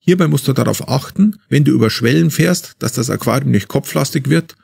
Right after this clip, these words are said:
und nicht vorne über dem Möbelhund auf den Boden fallen. Schauen wir uns nun das Verpacken der Korallen und der Fische an. Beim Verpacken der Korallen ist es wichtig,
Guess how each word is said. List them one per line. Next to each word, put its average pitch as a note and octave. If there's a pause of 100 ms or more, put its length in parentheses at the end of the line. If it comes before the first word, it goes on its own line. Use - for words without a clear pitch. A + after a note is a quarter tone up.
(220)
und E3
nicht C3+
vorne D3
über B2+
dem G#2+
Möbelhund D3+ (100)
auf A#2
den G#2+
Boden B2+
fallen. - (2250)
Schauen E3+
wir D#3
uns A2+
nun E3
das E3
Verpacken -
der G#2+
Korallen A2+
und C3+
der G#2+
Fische -
an. G#2 (800)
Beim B2+
Verpacken D#3
der C#3
Korallen C3
ist -
es A#2
wichtig, -